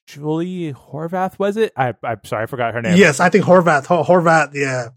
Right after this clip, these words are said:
Speaker 2: Yeah, Horvath, I think is the last name, but, like, there was a GitHub issue.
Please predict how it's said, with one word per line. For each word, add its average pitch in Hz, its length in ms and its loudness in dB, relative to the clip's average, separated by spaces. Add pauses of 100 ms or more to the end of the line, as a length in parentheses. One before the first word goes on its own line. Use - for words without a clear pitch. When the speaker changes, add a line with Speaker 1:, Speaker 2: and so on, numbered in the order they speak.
Speaker 2:
Yeah, 147 120 -2
Horvath, 208 400 2
I 151 80 -4
think 170 160 -2
is 151 80 -2
the 147 100 -4
last 143 260 -2
name, 127 200 -6
but, 131 120 -10
like, 127 300 -10 (560)
there 165 120 2
was 165 100 2
a 151 60 -4
GitHub 190 480 4
issue. 175 720 4